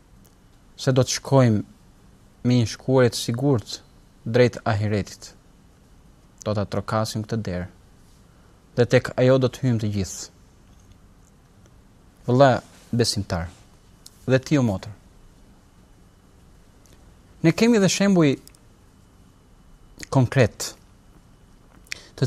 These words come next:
cilët na detyrojnë, por që janë argument dhe për ata të cilët nuk besojnë se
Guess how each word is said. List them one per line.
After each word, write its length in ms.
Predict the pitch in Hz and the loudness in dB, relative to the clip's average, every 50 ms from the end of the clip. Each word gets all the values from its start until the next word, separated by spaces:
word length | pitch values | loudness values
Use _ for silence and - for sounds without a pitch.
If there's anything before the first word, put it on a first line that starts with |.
| - | 0
cilët 280 | - 208 185 165 - - - - - - _ - - - - - - - _ - _ - _ - - - - - - - _ _ - - - - - - - - _ _ - - - 127 | 2 2 2 2 0 -2 -8 -18 -20 -20 _ -20 -20 -20 -20 -20 -20 -20 _ -20 _ -20 _ -20 -20 -20 -20 -20 -20 -20 _ _ -20 -20 -20 -20 -20 -20 -20 -20 _ _ -14 -2 2 2
na 60 | 127 | 6
detyrojnë, 680 | 135 143 143 - - 143 151 170 160 131 117 101 90 87 - - - _ _ _ _ - - - _ _ _ _ _ _ _ _ _ _ _ _ _ _ _ _ _ _ - _ - - _ _ _ - - _ _ _ | 6 6 6 6 6 8 10 10 10 10 8 4 0 -4 -8 -16 -20 _ _ _ _ -20 -20 -20 _ _ _ _ _ _ _ _ _ _ _ _ _ _ _ _ _ _ -20 _ -20 -20 _ _ _ -20 -20 _ _ _
por 120 | - 139 127 | 2 2 4
që 120 | - 147 139 - - - - | 6 4 2 2 0 2 4
janë 240 | 143 139 135 123 - - | 6 6 6 4 4 2
argument 500 | 135 127 113 127 131 139 139 117 104 - - 113 113 | 2 4 4 6 6 6 6 4 2 0 -2 -2 0
dhe 80 | 123 120 | 0 0
për 120 | - 131 127 | 2 0 0
ata 140 | - 135 127 | 2 2 0
të 100 | - - - | 0 0 -2
cilët 220 | 143 127 123 - - | -2 -2 0 -2 -2
nuk 80 | 120 110 110 | -4 -2 -2
besojnë 380 | - - - - 113 101 92 - - - - - - - - | -2 -2 0 -2 -2 -2 -2 -6 -10 -18 -20 -20 -20 -20 -16
se 280 | - - - - 123 | -10 -6 0 2 2